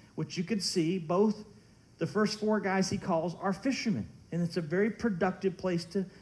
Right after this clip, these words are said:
to fish, very busy lake to work on. It's located in the northern part of Palestine. And the population around the lake that lives close to water, which if you were living in the first century, just like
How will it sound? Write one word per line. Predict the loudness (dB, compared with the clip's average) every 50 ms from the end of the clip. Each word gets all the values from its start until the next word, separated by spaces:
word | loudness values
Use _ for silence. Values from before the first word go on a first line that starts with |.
| -12 -4
to | -2 -2
fish, | -2 -2 0 2 2 2 2 0
very | 0 2 4 4 4
busy | 4 8 8 8 8 8 6 4 4
lake | 4 4 4 4 4 2 0 -2
to | 0 0
work | 2 2 2 0 0 -2
on. | -2 -2 -2 -2 -4 -6 -8 -12 -20 -20 -8 -2 -2
It's | -2 0 4 8
located | 8 8 8 8 6 4 6 6
in | 4 2
the | 2 2
northern | 4 4 4 4 4 4 2 2
part | 2 2 2 2
of | 2 0
Palestine. | -2 0 2 4 4 4 4 2 0 -2 0 0 0 0 -2 -4 -8 -16 -20 -20 -20 -20 -20 -20 -20 -12 -2 4
And | 6 6
the | 6
population | 6 4 2 2 2 2 2 2 4 4 4 4 2 0 0 0
around | 2 2 4 4 6 6 6 6 4
the | 4 2
lake | 2 2 0 -2 -4
that | -4 -2 2
lives | 4 4 4 4 2 -6 -16 -20 -20 -20 -20 -10
close | -2 2 4 4 4 4 2 0
to | 2 2
water, | 4 6 6 6 6 6 4 2 0 -2 -6 -12 -20 -10 -2
which | 2 2 2 2 -2 -8 -4
if | -4 -4 -2
you | 2 4 6
were | 6 6
living | 6 6 6 6 6 4
in | 6 4
the | 2
first | 2 2 0 0 0 0
century, | -2 -2 -2 -2 -2 -2 -2 -2
just | -2 -2 -2 -2 -2 -2
like | 0 0 0 0 -4